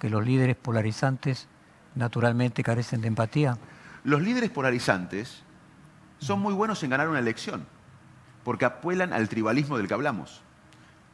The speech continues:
Speaker 2: Pero son horribles para el país, porque, eh, la división y la grieta nos empobrece y nos hace más ignorante. Entonces tenemos que desconfiar de los líderes que dividen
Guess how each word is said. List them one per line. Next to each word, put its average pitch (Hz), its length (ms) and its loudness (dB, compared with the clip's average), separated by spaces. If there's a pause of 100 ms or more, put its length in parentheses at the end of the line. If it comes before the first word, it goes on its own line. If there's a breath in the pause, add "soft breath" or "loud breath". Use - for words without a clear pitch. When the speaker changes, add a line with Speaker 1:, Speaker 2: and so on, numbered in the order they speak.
(100)
Speaker 2:
Pero 135 180 0
son 190 180 -2
horribles 202 420 -2
para 127 200 -2
el - 60 -2
país, - 380 -4 (720 loud breath)
porque, 123 720 0 (260)
eh, 113 480 4
la 123 140 6
división 127 600 0
y 110 80 0
la 131 160 4
grieta 143 640 0
nos 123 200 -6
empobrece 156 880 -2
y 117 140 -4
nos 117 180 -4
hace 143 200 -4
más 139 200 -4
ignorante. 127 500 -4 (260 loud breath)
Entonces 131 280 -4
tenemos 185 260 -2
que 156 160 -2
desconfiar 156 680 -2
de 175 100 0
los 131 140 0
líderes 170 320 0
que 127 240 0
dividen 117 600 0